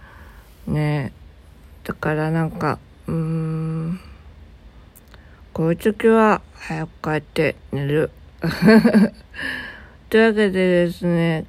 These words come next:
今日はちょっと早めに切り上げて、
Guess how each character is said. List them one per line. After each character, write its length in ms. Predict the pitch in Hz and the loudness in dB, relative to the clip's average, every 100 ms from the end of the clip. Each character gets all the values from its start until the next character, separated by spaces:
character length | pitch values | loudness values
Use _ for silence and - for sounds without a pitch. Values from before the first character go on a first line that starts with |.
| - | -6
今 120 | 170 | -4
日 20 | |
は 120 | 165 | -4
ち 100 | 165 | -6
ょ 20 | |
っ 40 | - | -12
と 100 | - | -10
早 320 | 165 175 170 170 | -4 0 2 2
め 200 | 175 175 | 2 2
に 260 | 175 170 - | 0 -2 -6
切 140 | - | -8
り 100 | 165 | -4
上 140 | 156 151 | -4 -4
げ 120 | 156 | -8
て、 380 | - 151 143 | -10 -8 -6